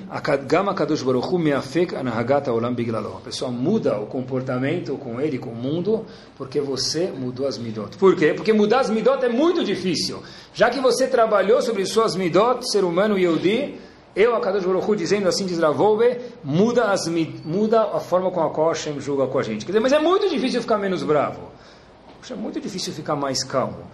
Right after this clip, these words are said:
É muito difícil ficar mais sorridente. É muito mais difícil ficar mais educado. Sim, de fato é.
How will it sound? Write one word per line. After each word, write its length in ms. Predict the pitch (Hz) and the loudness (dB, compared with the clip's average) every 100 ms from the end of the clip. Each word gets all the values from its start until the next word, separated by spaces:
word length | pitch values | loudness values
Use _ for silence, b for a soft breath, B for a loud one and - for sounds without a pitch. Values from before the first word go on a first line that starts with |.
| B B | B B
É 40 | 170 | -6
muito 240 | 226 226 | -4 -4
difícil 260 | 202 196 - | -6 -8 -6
ficar 160 | 185 | -6
mais 300 | 160 160 165 | -4 -4 -4
sorridente. 560 | - 156 143 131 113 165 | -4 -6 -4 -4 -4 -6
É 20 | |
muito 140 | 214 | -8
mais 120 | 220 170 | -8 -8
difícil 380 | 156 202 202 | -8 -10 -8
ficar 220 | 185 170 160 | -8 -8 -6
mais 320 | 151 165 151 | -6 -6 -6
educado. 520 | 131 127 120 104 - | -8 -8 -8 -8 -10
Sim, 240 | - 123 | -12 -12
de 120 | 113 120 | -12 -8
fato 360 | 151 151 135 | -6 -6 -8
é. 120 | 104 | -12